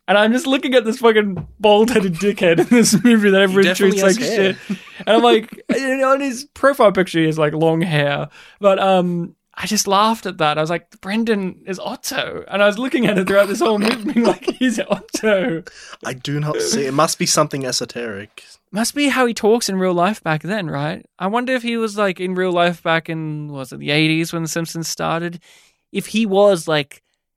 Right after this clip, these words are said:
Speaker 1: "Hey, it's me, that guy." You know, like, I'm doing Jack Nicholson for some reason, but, you know,
Speaker 2: West
Speaker 1: that
Speaker 2: Man. <laughs>
Speaker 1: Yeah. I mean, maybe he was like the, the party on dudes, you know, the party guy, 'cause Otto's got that thing, he's always jamming out the music, and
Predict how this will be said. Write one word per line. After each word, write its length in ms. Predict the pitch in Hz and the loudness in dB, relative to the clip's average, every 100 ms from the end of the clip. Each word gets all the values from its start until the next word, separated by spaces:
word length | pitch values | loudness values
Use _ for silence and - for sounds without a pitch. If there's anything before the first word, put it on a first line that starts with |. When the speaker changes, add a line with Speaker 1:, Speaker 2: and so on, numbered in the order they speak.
| _ - | _ -6
Speaker 1:
"Hey, 420 | 285 285 226 165 | -4 -2 -2 -4
it's 180 | - 294 | -4 -6
me, 220 | 339 277 | -6 -6
that 260 | 202 202 | -8 -8
guy." 360 | - 294 240 185 | -4 -2 -2 -2
You 100 | 185 | 0
know, 160 | 185 170 | 2 2
like, 180 | 160 | 2
I'm 220 | 160 165 170 | 0 -4 -2
doing 180 | 160 | -2
Jack 200 | 143 139 | -4 -6
Nicholson 320 | 147 131 - 127 | -8 -10 -12 -12
for 40 | |
some 140 | 135 | -10
reason, 240 | 143 143 170 | -8 -8 -6
but, 140 | 185 | -6
you 80 | 208 | 0
know, 100 | 208 | 2
Speaker 2:
West 300 | 165 175 170 | 4 2 -2
Speaker 1:
that 440 | 160 135 113 107 | -6 -8 -10 -12
Speaker 2:
Man. 100 | - | -14
<laughs> 40 | - | -2
Speaker 1:
Yeah. 320 | 233 185 - 180 - - | 2 2 2 -2 -4 -2
I 60 | 214 | 0
mean, 100 | 233 | 2
maybe 220 | 240 233 | 2 2
he 40 | |
was 100 | 240 | 0
like 200 | 226 202 | 0 0
the, 260 | 202 190 180 | 0 0 0
the 140 | 170 | -2
party 380 | 170 - 233 220 | -4 -2 0 2
on 640 | 214 220 202 170 143 131 131 _ | 4 4 4 2 -2 -10 -18 _
dudes, 920 | 156 156 156 151 156 160 156 - - | 0 0 0 0 -4 -6 -10 -12 -10
you 80 | 165 | -2
know, 160 | 156 147 | 0 0
the 80 | 147 | -2
party 460 | - 165 165 160 | 0 2 4 2
guy, 320 | 151 147 143 | -2 -2 -2
'cause 140 | 139 - | -4 -6
Otto's 340 | 190 170 151 | -4 -2 -4
got 180 | - 147 | -6 -10
that 240 | - 143 - | -10 -12 -10
thing, 200 | 143 139 | -10 -10
he's 140 | 131 | -8
always 200 | 139 147 139 143 139 | -8 -8 -10 -12 -8
jamming 260 | - 151 147 | -4 -4 -4
out 100 | 147 | -8
the 60 | 151 | -10
music, 460 | 147 147 147 139 | -10 -10 -10 -10
and 160 | 147 | -14